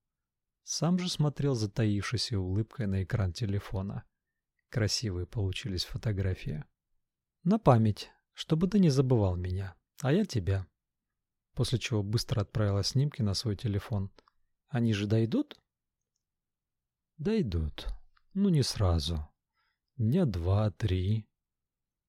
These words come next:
«Ладно, идем дальше». Засунула телефон обратно ему в карман. В лесу было тихо, свежо и красочно.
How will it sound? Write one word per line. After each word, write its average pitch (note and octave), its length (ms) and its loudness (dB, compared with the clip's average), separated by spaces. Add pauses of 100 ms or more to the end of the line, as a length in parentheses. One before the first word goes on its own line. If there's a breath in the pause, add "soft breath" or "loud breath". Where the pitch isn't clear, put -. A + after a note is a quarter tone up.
(460)
«Ладно, A#2 420 4
идем C#3+ 240 2
дальше». F#2 480 -2 (520)
Засунула G#2+ 520 -2
телефон A2+ 440 -2
обратно G#2 380 0
ему F#2+ 140 -4
в - 80 -12
карман. G2+ 440 -2 (880)
В G#2 120 -2
лесу G2 340 0
было G2+ 300 0
тихо, - 640 -10 (180)
свежо F#2+ 640 -4
и A2+ 100 -2
красочно. - 840 -4